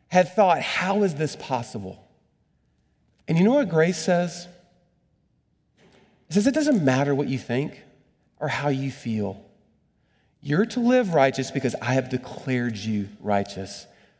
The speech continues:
because I have declared you my son and my daughter."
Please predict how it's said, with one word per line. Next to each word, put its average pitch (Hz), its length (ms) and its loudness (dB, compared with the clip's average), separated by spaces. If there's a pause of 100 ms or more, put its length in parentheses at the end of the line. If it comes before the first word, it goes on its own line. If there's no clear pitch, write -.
(120)
because - 280 -16
I 151 100 2
have 214 120 2
declared 226 420 -2
you 226 80 2
my 226 140 2
son 220 260 0
and 214 80 2
my 202 100 2
daughter." 185 420 -4